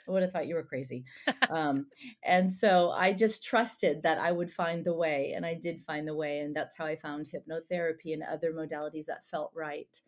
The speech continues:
Speaker 2: Mm.
Speaker 1: And I trusted that path, and, and here I am.
Speaker 2: Mm, I love that. That's definitely a lesson that I've had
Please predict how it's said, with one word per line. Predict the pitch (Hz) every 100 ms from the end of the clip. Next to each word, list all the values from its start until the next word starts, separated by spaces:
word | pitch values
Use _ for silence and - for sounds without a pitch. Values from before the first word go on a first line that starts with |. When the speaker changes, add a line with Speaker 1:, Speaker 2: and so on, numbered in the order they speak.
| -
Speaker 2:
Mm. | 214 196 185
Speaker 1:
And | 151
I | 156
trusted | - 147 147 - 156 139
that | 135 - -
path, | 147 139 135 -
and, | 139 143 - 143
and | 147
here | 156 151
I |
am. | 190 277 185 _ _ 226
Speaker 2:
Mm, | 220 190 - _ _
I | 170
love | 170 165 160
that. | 143 143 _ _ _ -
That's | 175 190
definitely | 180 196 180
a |
lesson | 170 165 165
that | 160
I've | 151 156
had | 156 151 151